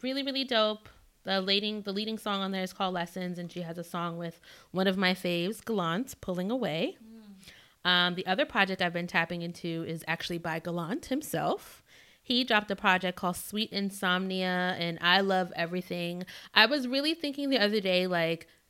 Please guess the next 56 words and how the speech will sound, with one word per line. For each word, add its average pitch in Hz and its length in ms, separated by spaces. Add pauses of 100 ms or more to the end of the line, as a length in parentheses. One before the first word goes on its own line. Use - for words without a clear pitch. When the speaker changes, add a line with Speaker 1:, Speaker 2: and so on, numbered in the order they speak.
(440)
Speaker 1:
I 190 100
was 214 140
listing 269 300
out 226 100
all 196 140
of 214 80
my 202 160
favorite 185 440
artists 170 320
that 170 100
I 170 40
just, 170 180
like, 165 140
love, 165 440
and 175 80
I'm 175 100
like, 170 220
a 185 60
lot 185 340
of 294 120
the 311 80
ones 254 220
that 240 80
I 226 60
love 190 300
have 170 260
really 180 200
crazy 175 340
falsettos, 175 840 (180)
<laughs> - 220
and 233 180
I 190 80
think 214 260
that's - 200
why 226 180
I 226 40
love 220 240
them 330 140
<laughs> - 140
so - 0 (120)
much. - 600 (400)
So, - 160
like, 254 260
the 240 80
Maxwell 214 560
Speaker 2:
Yo, 190 60
did 202 200
you 330 80
catch 311 360
Speaker 1:
<laughs> - 60
Speaker 2:
that 262 180
Gallant 208 440
was 208 160
one 202 200
of 196 80
the 190 80